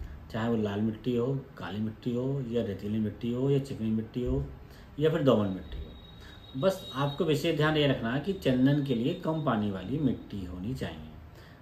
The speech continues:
मतलब साफ़ है कि ऐसी जगह जहाँ पानी कम हो, ऐसी जगह जहाँ पानी का रुकाव कम हो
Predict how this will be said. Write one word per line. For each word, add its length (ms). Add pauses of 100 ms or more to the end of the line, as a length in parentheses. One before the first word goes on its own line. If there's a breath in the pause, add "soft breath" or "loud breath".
(140)
मतलब 320 (180)
साफ़ 320
है 60 (640)
कि 180
ऐसी 260
जगह 440
जहाँ 320
पानी 280 (280)
कम 140
हो, 220 (640 loud breath)
ऐसी 260
जगह 320
जहाँ 200
पानी 300
का 120
रुकाव 400
कम 160
हो 160